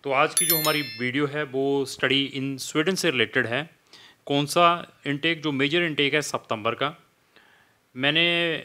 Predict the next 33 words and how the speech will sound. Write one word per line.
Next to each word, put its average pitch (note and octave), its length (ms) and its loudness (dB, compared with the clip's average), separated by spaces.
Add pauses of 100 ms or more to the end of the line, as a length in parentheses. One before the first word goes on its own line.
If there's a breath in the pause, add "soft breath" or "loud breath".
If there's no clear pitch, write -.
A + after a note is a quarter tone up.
(120)
बहुत C3 260 -6
सारी F3+ 160 0
वीडियोज़ D#3+ 340 -4
में E3 240 -4
लगातार D3 460 0
रिपीट C3+ 380 -8
करता C#3 320 -4
आ B2 240 -2
रहा A#2 120 -2
हूँ C#3 260 -8
कि D3 80 -10
क्राउन B2+ 300 -8
इमिग्रेशन C3 460 -10
को C3 140 -10
बहुत A2 420 -12
ही C#3 220 -6
अच्छा - 260 -8
एक्सपीरियंस B2+ 600 -8
है D3 200 -12 (600 soft breath)
स्वीडन C#3+ 420 0
के D#3+ 120 -2
साथ। D3 240 0 (500 soft breath)
Number C3 300 -2
of E3 180 0
applications C#3 680 -6
हम C#3 120 -10
स्वीडन C3+ 300 -8
के C#3 240 -4 (680 loud breath)
एम्बेसी B2+ 360 -6
के D3 120 -8
अंदर C#3 220 -6
डालते A2+ 360 -6
हैं C#3 280 -12